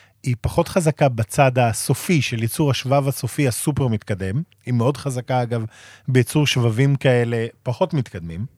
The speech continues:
אבל בייצור הכי מתקדם היא לא חזקה, אבל היא כן שולטת באופן מוחלט של כמעט תשעים אחוז בתהליך, אה, ייצור חומרי הגלם לשבבים.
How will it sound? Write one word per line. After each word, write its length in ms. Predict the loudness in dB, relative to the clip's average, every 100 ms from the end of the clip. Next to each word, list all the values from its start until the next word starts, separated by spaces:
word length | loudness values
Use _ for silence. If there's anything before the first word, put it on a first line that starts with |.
| _ -20 -20 -20 -8
אבל 200 | 0 0
בייצור 340 | 4 2 4 2
הכי 140 | 2
מתקדם 340 | 0 0 0
היא 80 | 0
לא 80 | 0
חזקה, 420 | -2 -4 -4 -8 -6
אבל 240 | -2 -2
היא 80 | -4 0
כן 240 | 2 2 0 -8 _ _ -8
שולטת 420 | 2 4 4 0
באופן 340 | 0 0 2 2
מוחלט 440 | 2 4 4 4
של 120 | 0 0
כמעט 240 | 2 2
תשעים 360 | 2 0 2 2
אחוז 460 | 2 4 4 2 -8 -20 -20 -20 -12 -4
בתהליך, 1080 | 2 4 4 -2 -2 2 4 2 0 -4 -2
אה, 60 | 0
ייצור 800 | 2 0 -4 -4 0 4 4 2
חומרי 520 | -2 0 0 2 2
הגלם 760 | 0 -2 2 4 4 2 0 -2 _ -6
לשבבים. 760 | 0 0 0 0 2 2 0